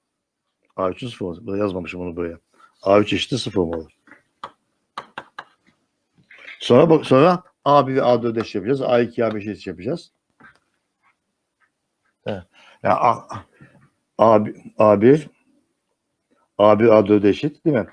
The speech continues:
Sonra ne olacak? Sonra A üç eksi A altı, bu da sıfır olacak. Sonra A dört eksi A yedi, bu da sıfır olacak.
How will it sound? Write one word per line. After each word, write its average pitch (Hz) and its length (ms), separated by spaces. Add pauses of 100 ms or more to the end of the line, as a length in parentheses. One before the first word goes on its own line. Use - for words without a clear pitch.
(240)
Sonra 117 220
ne 127 60
olacak? 120 300
Sonra 127 300 (460)
A 113 180
üç - 420 (500)
eksi 113 260
A 107 40
altı, 98 400
bu 131 80
da 131 40
sıfır - 240
olacak. 95 480 (920)
Sonra 120 340
A 117 260
dört 127 340 (440)
eksi 110 320
A 95 120
yedi, 95 400 (760)
bu 117 80
da 120 80
sıfır - 260
olacak. 95 460